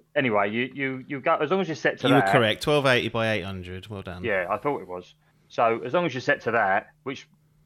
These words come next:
Speaker 1: I mean, for my experience, nine out of ten games default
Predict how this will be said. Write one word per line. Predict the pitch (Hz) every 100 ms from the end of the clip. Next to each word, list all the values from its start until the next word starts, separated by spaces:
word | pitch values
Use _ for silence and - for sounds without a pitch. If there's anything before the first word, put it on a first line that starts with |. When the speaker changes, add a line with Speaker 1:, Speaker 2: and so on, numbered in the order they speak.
| _ _ _ _ _ 113
Speaker 1:
I |
mean, | 113 110 98 _ _ -
for | 123
my | 139 131
experience, | - - 110 113 110
nine | 120 117 110
out | 107
of | -
ten | 107 104
games | 104 101 95
default | - - 101 90